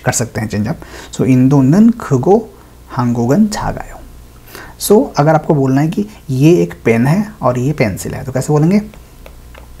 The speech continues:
"이것은 pen 이에요", ऐसे बोलते हैं ना अगर आपको यहीं पेंट करना हो तो, लेकिन अब हमें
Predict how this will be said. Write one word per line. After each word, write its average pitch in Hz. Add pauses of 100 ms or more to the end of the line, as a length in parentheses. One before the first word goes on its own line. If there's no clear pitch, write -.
(540)
"이것은 127 (2500)
pen 202 (720)
이에요", 180
ऐसे 147
बोलते 120
हैं 131
ना 180
अगर 208
आपको 170
यहीं 147
पेंट 143
करना 135
हो 139
तो, 151
लेकिन 151
अब 143
हमें 143